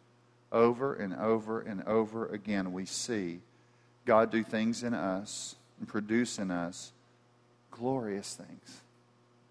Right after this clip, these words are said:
Things that glorify Him, build people up, and reach the lost world. Let's pray.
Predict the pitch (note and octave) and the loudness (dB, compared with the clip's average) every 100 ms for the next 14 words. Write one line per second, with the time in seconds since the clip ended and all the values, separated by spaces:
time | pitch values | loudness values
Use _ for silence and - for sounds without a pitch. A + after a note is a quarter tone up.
0 | _ _ _ _ _ B2+ C3 B2+ A2 G2+ | _ _ _ _ _ 4 4 4 2 2
1 | - - A#2+ A#2 A2+ G#2+ C3+ B2+ A#2+ A#2+ | 2 2 4 4 2 2 2 2 2 -2
2 | G#2+ - A2+ G#2 A2+ - F#2+ G2+ G#2 F#2+ | -6 2 2 4 0 0 2 4 4 0
3 | - - _ _ _ _ - G2+ G2 A#2 | -6 -20 _ _ _ _ -8 -4 -2 -2
4 | - A2+ G#2+ A2 G#2+ G#2 A2 F#2+ - - | 0 2 4 2 0 -6 -6 -8 -12 -20
5 | _ _ _ _ _ _ G#2 - D#2+ | _ _ _ _ _ _ -14 -10 -10